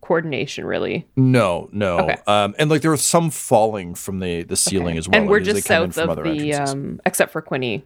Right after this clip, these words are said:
Speaker 1: we're just south of the
Speaker 2: Yeah,
Speaker 1: meteorite.
Speaker 2: you're, you're at the, the small, uh, the small shrine just
Speaker 1: Yeah.
Speaker 2: to the south. So, like, literally,
Speaker 1: Cool.
Speaker 2: like,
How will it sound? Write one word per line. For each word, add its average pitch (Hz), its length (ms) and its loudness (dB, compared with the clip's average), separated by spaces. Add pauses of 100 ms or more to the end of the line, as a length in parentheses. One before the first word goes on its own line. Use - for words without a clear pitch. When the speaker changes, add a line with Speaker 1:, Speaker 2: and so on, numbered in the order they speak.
Speaker 1:
we're 160 140 -2
just - 280 -4
south 147 280 -2 (100)
of 101 440 -2 (120)
the - 280 -2
Speaker 2:
Yeah, 98 120 4
Speaker 1:
meteorite. - 260 -6
Speaker 2:
you're, 107 300 4
you're 110 560 2
at 110 160 2
the, 117 140 2
the 107 200 0
small, 113 880 0
uh, 90 320 2
the - 100 -4
small 113 260 2
shrine 85 760 -2
just 98 140 0
Speaker 1:
Yeah. - 80 4
Speaker 2:
to - 60 -6
the 85 100 -2
south. - 480 -2
So, 104 140 2
like, 98 160 2
literally, 113 540 2
Speaker 1:
Cool. 90 80 -4
Speaker 2:
like, 87 200 -2